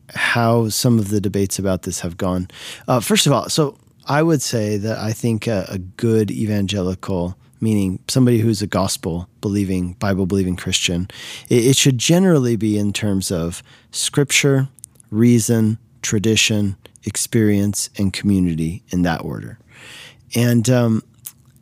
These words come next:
then the next thing I'll tell you is this, that there, I think the most convincing argument, um, from a biblical perspective for changing views or changing the way that we view,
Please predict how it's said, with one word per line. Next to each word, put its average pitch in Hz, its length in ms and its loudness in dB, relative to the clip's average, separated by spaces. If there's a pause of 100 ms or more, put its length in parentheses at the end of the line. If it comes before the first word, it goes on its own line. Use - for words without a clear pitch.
(580)
then 165 360 2
the 151 100 4
next 175 260 2
thing 170 120 0
I'll 120 80 0
tell 123 160 0
you 113 80 0
is 107 160 -4
this, 107 240 -2
that 107 100 -2
there, - 180 0 (280)
I 117 80 -6
think 262 220 -2
the 190 60 2
most 131 280 4
convincing 120 960 0 (480)
argument, 98 800 0 (480)
um, 98 500 -2
from - 440 0
a 110 80 0
biblical 135 680 0
perspective - 920 -12
for 113 300 -2
changing 117 760 2 (320)
views 113 720 0 (100)
or 101 120 -4
changing 113 380 2
the 107 80 0
way 107 140 2
that 92 140 -2
we 117 220 2
view, 92 440 0